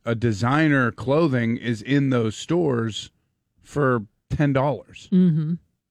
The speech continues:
Speaker 1: And then they can sell <clears throat> whatever that item is for eighty dollars.
Speaker 2: Wow.
Speaker 1: But it's a lot. I mean, you have to, you know, you have to come out of pocket first if you're doing it that way, and then you have to drive to all these different stores and look for the items. I mean, you spend your entire day digging.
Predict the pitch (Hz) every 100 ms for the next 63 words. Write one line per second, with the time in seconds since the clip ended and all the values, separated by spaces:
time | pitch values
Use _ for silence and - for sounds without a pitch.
0 | _ - 131 143 135 127 120 - 147 147
1 | 131 - _ - 160 156 127 113 120 127
2 | 127 120 113 117 120 113 107 110 - 110
3 | 104 - _ _ _ _ _ _ _ _
4 | - 139 147 120 92 87 - - - _
5 | _ 170 156 143 - _ _ _ _ -
6 | 135 180 170 - 156 151 180 147 95 -
7 | 127 135 151 165 147 147 131 131 147 123
8 | 135 135 127 135 139 131 123 131 127 123
9 | 120 - 117 120 110 110 117 110 120 113
10 | 107 113 117 110 113 113 107 107 107 107
11 | - _ _ - 113 113 117 113 117 113
12 | 113 113 113 98 117 113 104 - 117 113
13 | 113 104 104 110 113 117 107 104 107 110
14 | 107 107 107 110 104 - 123 113 101 98
15 | - 117 123 104 101 110 101 92 113 85
16 | 95